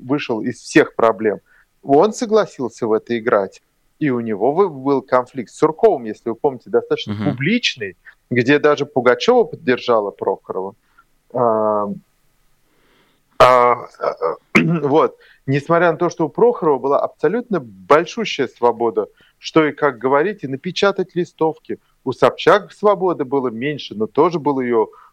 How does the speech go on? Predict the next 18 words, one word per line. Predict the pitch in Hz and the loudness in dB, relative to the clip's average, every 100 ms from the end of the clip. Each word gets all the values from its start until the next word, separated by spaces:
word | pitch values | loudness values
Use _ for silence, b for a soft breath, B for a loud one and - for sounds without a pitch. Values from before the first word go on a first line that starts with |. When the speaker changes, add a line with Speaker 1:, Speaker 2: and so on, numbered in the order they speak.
| _ | _
Speaker 1:
больше | 113 104 147 143 - - | -10 -2 0 0 -4 -10
гораздо. | 95 131 135 117 - 95 - _ _ _ _ _ _ | 0 2 4 0 -2 -12 -14 _ _ _ _ _ _
У, | 139 - | -8 -8
у, | 160 139 | -10 -12
Speaker 2:
Мгм. | 85 | -10
Speaker 1:
на-, | 139 139 | -6 -6
у, | - 143 | -4 -6
Надеждин | 139 139 143 139 165 226 226 226 190 | -6 -2 -2 0 2 0 0 -6 -4
между | 175 175 143 143 | -2 -4 -6 -16
Сциллой | _ - 240 151 | _ -4 -2 0
и | 127 | -2
Харибдой. | - 175 214 135 113 104 87 _ _ _ _ - | 0 0 -2 -6 -4 -6 -6 _ _ _ _ -2
Если | 131 190 175 | 0 0 -4
ты | - 175 | -4 -6
хочешь, | - 220 202 - 117 | 0 2 2 -4 -10
чтоб | - - - | -2 -2 2
тебя | 160 | 2
дальше, | 151 147 - 135 | 2 2 0 -10